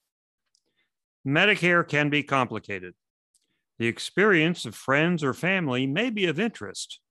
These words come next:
but we generally recommend clients contact an insurance agent who specializes in Medicare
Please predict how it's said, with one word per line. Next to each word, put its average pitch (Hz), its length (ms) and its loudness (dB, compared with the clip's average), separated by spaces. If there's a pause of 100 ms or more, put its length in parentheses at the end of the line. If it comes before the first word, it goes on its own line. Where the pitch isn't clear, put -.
(460)
but 120 120 0
we 208 120 4
generally 160 540 2
recommend 135 520 -2
clients 135 460 -4
contact 135 760 -4
an 123 100 -10
insurance 180 680 -4
agent 117 540 -2 (560)
who 143 120 2
specializes 135 960 0
in 120 160 0
Medicare 110 680 -4